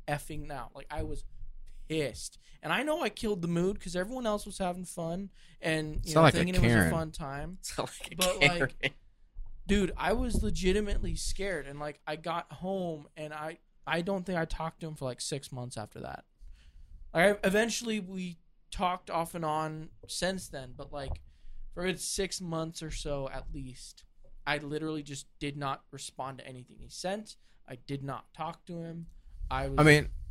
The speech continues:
Speaker 1: yeah.
Speaker 2: I'm not gonna comment on it be-, only simply because I don't believe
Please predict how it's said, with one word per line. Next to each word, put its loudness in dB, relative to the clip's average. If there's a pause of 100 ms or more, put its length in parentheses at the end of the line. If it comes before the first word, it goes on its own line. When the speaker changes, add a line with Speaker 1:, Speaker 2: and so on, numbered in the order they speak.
(260)
Speaker 1:
yeah. -10 (200)
Speaker 2:
I'm 4
not 12
gonna 12
comment 8
on 8
it 4
be-, 2
only 8
simply 10
because 12
I 12
don't 8
believe 8